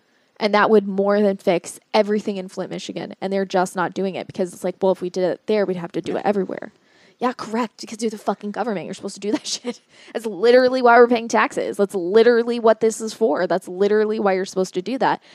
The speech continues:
And they'd rather put money towards, like, the police budget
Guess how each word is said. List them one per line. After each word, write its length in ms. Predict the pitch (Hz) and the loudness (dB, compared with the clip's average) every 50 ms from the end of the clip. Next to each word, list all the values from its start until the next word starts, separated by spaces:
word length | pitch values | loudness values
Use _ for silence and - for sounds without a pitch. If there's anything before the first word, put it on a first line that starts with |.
| - - - _ - | -20 -20 -20 _ -6
And 140 | 220 214 220 | -2 0 2
they'd 160 | 214 208 214 | 2 2 4
rather 400 | 208 190 190 196 208 214 214 214 - _ _ _ _ _ _ _ _ _ | 4 4 4 6 6 4 2 2 -2 _ _ _ _ _ _ _ _ _
put 180 | - 233 202 | 0 0 0
money 420 | 196 208 208 208 220 202 185 190 185 | 2 2 0 0 0 -2 -4 -4 -6
towards, 680 | - 208 208 185 180 175 180 175 196 208 - - - _ _ _ _ _ _ _ _ | -6 -4 0 0 2 2 0 -2 -4 -14 -20 -20 -20 _ _ _ _ _ _ _ _
like, 320 | 214 214 196 180 - - _ | 0 2 2 2 2 -4 _
the 160 | - 202 190 | 0 0 0
police 420 | - - 196 180 196 214 262 - | 0 -8 -8 -8 -6 -8 -8 -10
budget 560 | - _ - 170 170 - 180 170 170 - - | -6 _ -2 -2 -2 -2 -2 -2 -2 -2 -4